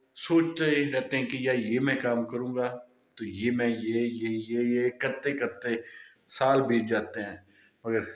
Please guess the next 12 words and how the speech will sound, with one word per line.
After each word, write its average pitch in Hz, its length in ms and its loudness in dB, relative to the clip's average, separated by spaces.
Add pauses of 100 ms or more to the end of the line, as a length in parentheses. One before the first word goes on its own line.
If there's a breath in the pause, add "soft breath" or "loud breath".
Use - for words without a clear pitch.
(320 loud breath)
कुछ - 340 -4
भी 110 80 -2
नहीं 98 120 -4
कर 95 140 -8
पाते। - 460 -14 (680 soft breath)
क्यों? 190 200 2 (480 loud breath)
क्योंकि 165 200 0
उनके 156 440 0
अंदर 139 440 2 (300 loud breath)
वो 127 120 0
हिम्मत 135 340 0
नहीं, 110 460 -2